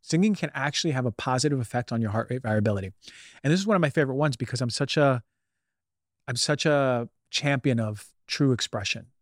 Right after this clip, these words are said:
I want people to express themselves. So when it comes to singing, you're breathing and you're stimulating your vagus nerve. You're use-, you're utilizing controlled breathing when you're singing from your belly. You have to make sure you're singing from your belly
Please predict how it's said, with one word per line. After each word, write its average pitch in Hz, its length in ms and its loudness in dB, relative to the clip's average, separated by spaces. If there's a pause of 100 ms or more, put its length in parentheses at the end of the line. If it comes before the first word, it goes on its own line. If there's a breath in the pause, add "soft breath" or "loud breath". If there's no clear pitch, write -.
I 123 60 -2
want 127 280 0
people 120 240 -4
to - 160 0
express 104 360 -2
themselves. - 500 -6 (240 soft breath)
So - 100 -2
when 143 160 2
it 147 100 -2
comes 135 180 0
to 131 80 -4
singing, 139 520 2 (220)
you're 127 140 -2
breathing 143 680 0 (480)
and 127 320 -2
you're 123 140 -4
stimulating 127 640 2
your 110 120 0
vagus 107 380 -2
nerve. 110 360 -2 (520)
You're 131 300 -2
use-, 151 400 2 (200)
you're 135 160 0
utilizing 151 460 2
controlled 120 380 -2
breathing 120 480 0
when 170 280 4
you're 151 140 4
singing 156 420 2
from 113 280 -4
your 110 140 0
belly. 117 320 0
You 98 60 -4
have 110 120 -10
to 165 80 -4
make 165 140 0
sure 156 120 0
you're 131 100 2
singing 120 260 -2
from 110 160 -6
your 101 80 -10
belly 113 340 0